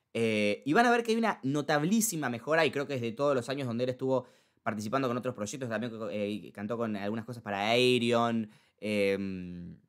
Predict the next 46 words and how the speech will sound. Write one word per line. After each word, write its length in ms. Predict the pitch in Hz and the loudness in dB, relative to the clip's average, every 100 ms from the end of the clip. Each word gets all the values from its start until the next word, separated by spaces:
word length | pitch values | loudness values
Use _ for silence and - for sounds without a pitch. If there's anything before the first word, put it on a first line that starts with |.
| _ _ _ _ - - | _ _ _ _ -20 -12
creo 140 | - 131 | -2 0
un, 100 | 110 | 0
un 120 | 110 | -2
tributo 280 | 107 110 101 | -2 -2 -2
a 40 | |
Maiden, 380 | 98 117 107 107 | 0 2 2 2
bueno, 240 | 110 107 101 | 0 -2 -2
vari-, 260 | 120 135 123 | 0 0 2
varias 260 | 143 135 | 2 2
cosas. 320 | - 147 170 - - | 0 0 0 -2 -4
La 100 | 123 | 6
verdad 140 | 143 240 | 6 6
que 80 | 208 | 2
este 100 | 180 | -2
disco 200 | 202 180 | -2 -4
es 120 | 135 | -4
muy 180 | 160 190 | -2 -2
disfrutable, 580 | 139 143 170 180 196 - _ - | -2 2 4 4 0 -6 _ -6
y 60 | |
yo 100 | 156 | -4
creo 100 | 185 | -4
que 80 | 185 | -4
es 80 | 170 | -4
uno 80 | 185 | -2
de 80 | 175 | -4
esos 120 | 147 | 0
álbumes 320 | 170 170 151 | 0 2 0
que 140 | - 120 | -4 -4
trasciende 540 | 127 123 190 190 170 | -4 0 2 4 2
al 80 | 139 | 4
progresivo, 680 | 131 120 113 147 151 180 - _ _ - | 4 4 2 4 4 2 -2 _ _ -10
eh, 400 | 113 110 107 104 | -6 -2 -2 -4
incluso, 460 | 113 131 143 165 127 | -8 -10 -4 -2 -2
y 100 | 110 | -4
que 120 | 120 | -6
también 400 | 120 123 143 147 | -4 -2 -2 -4
se 120 | 131 | -6
presta 300 | 127 135 139 | -8 -6 -6
como 200 | 117 123 | -4 -2
algo 160 | 131 127 | 0 -2
muy 180 | 143 | -2
disfrutable 600 | 139 120 120 131 139 156 - _ _ | -4 -4 2 2 2 -2 -6 _ _
para 140 | 117 113 | 0 0
aquellos, 500 | 104 123 135 131 - | 0 -2 0 -2 -4
eh, 500 | 104 101 98 95 92 - | -6 -4 -2 -2 -4 -2
fanáticos, 680 | 117 127 120 117 110 - | -2 -2 -2 -2 -2 -4